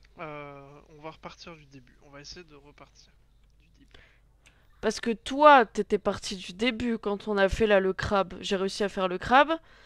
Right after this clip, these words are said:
Speaker 2: et il fallait que je mélange le crabe avec la carotte.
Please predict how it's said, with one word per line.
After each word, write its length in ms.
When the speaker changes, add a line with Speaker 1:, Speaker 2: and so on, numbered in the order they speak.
Speaker 2:
et 80
il 40
fallait 220
que 60
je 140
mélange 400
le 100
crabe 500
avec 340
la 120
carotte. 640